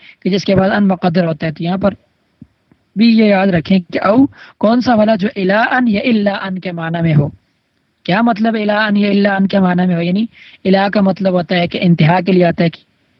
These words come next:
الا، مگر، بس چھوڑ دیں اس بات کو۔ او جو الا ان یا الا ان کے معنی میں ہو، ہمیں کیا پتا ہوگا کہ کون سا او جو ہے نا الا ان یا الا ان کے معنی میں ہوتا ہے؟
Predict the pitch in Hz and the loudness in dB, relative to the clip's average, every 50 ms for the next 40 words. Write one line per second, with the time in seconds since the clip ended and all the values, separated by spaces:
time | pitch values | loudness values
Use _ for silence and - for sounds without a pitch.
0 | _ _ _ _ _ _ _ _ _ _ _ _ _ _ _ _ _ _ - 185 | _ _ _ _ _ _ _ _ _ _ _ _ _ _ _ _ _ _ -4 -2
1 | 180 175 170 185 - - 165 170 160 175 170 170 - _ - - - _ - 190 | 0 0 0 -2 -2 -2 -2 0 0 0 -2 -2 -4 _ -18 -20 -8 _ -2 -2
2 | 147 - - 170 165 160 151 160 151 143 151 151 147 143 - - - 156 - _ | 0 0 0 0 2 0 0 -2 -2 -4 -4 -6 -6 -6 -8 -10 -12 -12 -12 _
3 | - - - - - _ 196 208 240 277 311 359 233 180 208 - 208 190 190 196 | -18 -20 -20 -20 -8 _ 0 2 2 2 2 2 2 0 0 0 0 0 2 0
4 | 208 233 214 202 196 208 214 202 190 190 202 202 190 190 185 - 196 185 175 165 | 0 0 -2 -2 -2 -2 -2 -2 0 0 0 -2 -2 -4 -4 -2 -2 -2 0 -2
5 | 165 160 160 160 156 151 151 156 170 214 254 214 - 202 185 180 190 175 196 185 | -2 -4 -4 -6 -6 -6 -6 -6 -4 -4 -4 -4 -4 -4 -2 -2 -2 -2 0 0
6 | 175 175 170 165 165 - 180 175 175 160 - 190 165 165 170 170 165 165 160 160 | 0 0 0 0 0 0 0 2 2 0 0 2 2 4 4 4 4 2 0 0
7 | 160 160 - 165 156 160 160 165 160 160 160 160 156 156 156 156 156 151 151 151 | 0 0 -2 -2 -2 0 0 0 0 0 0 0 0 2 2 2 2 2 0 0
8 | - 160 156 147 147 147 147 147 151 143 143 135 - 147 143 143 | 2 2 2 2 2 2 2 4 4 4 2 2 2 0 0 0